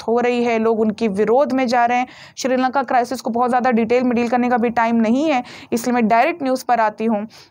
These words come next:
कि श्रीलंका में वहाँ की पॉलिटिकल क्राइसिस की वजह से आप जानते हैं कि राष्ट्रपति गोटाबाया जो हैं, उनको इस्तीफ़ा देना पड़ा और इसके वजह से वहाँ पे एक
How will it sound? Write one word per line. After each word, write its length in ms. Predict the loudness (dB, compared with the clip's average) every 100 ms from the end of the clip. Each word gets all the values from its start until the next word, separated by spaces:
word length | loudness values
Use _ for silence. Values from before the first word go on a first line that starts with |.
| -4
कि 80 | -2
श्रीलंका 680 | 0 2 2 0 0 0
में 300 | 0 -2 -4 -6 -8
वहाँ 260 | -6 -2 -2
की 100 | -2
पॉलिटिकल 480 | -2 -2 -2 -2 0
क्राइसिस 400 | 0 -2 -4 -4
की 140 | -2
वजह 300 | -2 0 -2
से 200 | 0 0
आप 160 | 0 0
जानते 360 | 0 -2 -2
हैं 100 | -4
कि 100 | -2
राष्ट्रपति 880 | 0 0 -2 -6 -6 -4 -4 -4 -4 -8 -20 -14 -2
गोटाबाया 600 | 0 2 2 2 2 0
जो 160 | -2 -4
हैं, 260 | -4 -6 -10 _ _ _ -12
उनको 460 | -10 -6 -4 -4 -4
इस्तीफ़ा 420 | -12 -10 -4 -2
देना 280 | -2 -2 -2
पड़ा 320 | -2 0 2
और 140 | 2 0
इसके 260 | -4 -4
वजह 280 | -2 0 -2
से 180 | -2 -2
वहाँ 220 | -2 -2
पे 120 | -2
एक 120 | -2